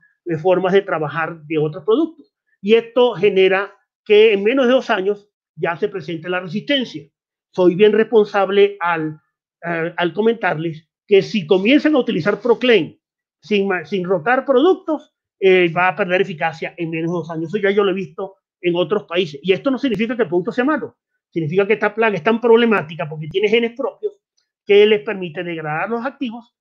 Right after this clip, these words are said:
y generar resistencia. Así que recomendación, Proclaim tiene que ir incluido en un programa de rotación de insecticidas que presenten diferentes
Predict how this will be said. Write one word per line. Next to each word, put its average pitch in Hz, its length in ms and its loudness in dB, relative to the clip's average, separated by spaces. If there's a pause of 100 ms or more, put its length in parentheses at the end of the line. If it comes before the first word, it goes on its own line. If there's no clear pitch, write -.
(160)
y 226 300 0
generar 170 380 0
resistencia. 160 480 -8
Así 175 140 -8
que 247 120 0
recomendación, 226 800 0 (260)
Proclaim 185 400 2
tiene 202 240 2
que 190 80 -2
ir 180 100 0
incluido 170 600 -4 (240)
en 175 220 0
un 214 160 2
programa 165 640 -2 (140)
de 196 360 6
rotación 208 840 -2
de 208 140 0
insecticidas 185 920 -4 (340)
que 165 100 -6
presenten 165 580 -6
diferentes 147 760 -8